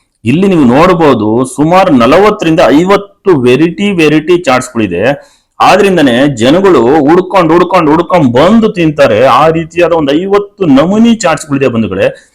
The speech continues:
ಮತ್ತೆ ಇಲ್ಲಿ ಬೇರೆ ಬೇರೆ ಡಿಸ್ಟ್ರಿಕ್ಟ್ಗಳಿಂದನೂ ಜನ ಈ ತುಮಕೂರಿಗೆ ಬಂದಾಗ ಇಲ್ಲಿ ಡಾಕ್ಟರ್ ಶಿವಕುಮಾರ ಸ್ವಾಮೀಜಿ ಅವ್ರ ಸರ್ಕಲ್ಗೆ ಬಂದ್ಬಿಟ್ಟು ಇಲ್ಲಿ ಎಲ್ಲಾ ರೀತಿಯ ಚಾಟ್ಸ್‌ಗಳನ್ನು ತಿನ್ಕೊಂಡು ಹೋಗ್ತಾರೆ. ಅದೇ ರೀತಿಯಾಗಿ ನೋಡ್ಬೋದು ಸಾಕಷ್ಟು ಜನ ಸುತ್ತುವರೆದು ಬಿಟ್ಟಿದ್ದಾರೆ.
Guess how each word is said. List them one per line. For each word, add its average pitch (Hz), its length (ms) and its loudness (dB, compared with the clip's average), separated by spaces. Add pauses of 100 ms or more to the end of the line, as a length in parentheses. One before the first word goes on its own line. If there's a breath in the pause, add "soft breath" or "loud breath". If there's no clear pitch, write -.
(200 loud breath)
ಮತ್ತೆ 202 280 -4
ಇಲ್ಲಿ 175 140 -2
ಬೇರೆ 196 380 2
ಬೇರೆ 180 420 2 (420)
ಡಿಸ್ಟ್ರಿಕ್ಟ್ಗಳಿಂದನೂ 190 640 0
ಜನ 143 200 0 (100)
ಈ 151 40 0
ತುಮಕೂರಿಗೆ 160 480 -2
ಬಂದಾಗ 143 320 2 (920)
ಇಲ್ಲಿ 127 140 2
ಡಾಕ್ಟರ್ 127 320 -2
ಶಿವಕುಮಾರ 180 580 0
ಸ್ವಾಮೀಜಿ 143 460 0
ಅವ್ರ 127 200 -2
ಸರ್ಕಲ್ಗೆ 117 420 -2
ಬಂದ್ಬಿಟ್ಟು 110 600 -4 (300 loud breath)
ಇಲ್ಲಿ 120 340 2
ಎಲ್ಲಾ 117 220 2
ರೀತಿಯ 139 240 -2
ಚಾಟ್ಸ್‌ಗಳನ್ನು 127 600 -2
ತಿನ್ಕೊಂಡು 110 400 -2
ಹೋಗ್ತಾರೆ. 98 300 -2
ಅದೇ 101 200 -2
ರೀತಿಯಾಗಿ 117 360 -4
ನೋಡ್ಬೋದು 104 360 -2
ಸಾಕಷ್ಟು - 600 -6
ಜನ 123 300 0
ಸುತ್ತುವರೆದು 127 720 -2
ಬಿಟ್ಟಿದ್ದಾರೆ. 107 680 -4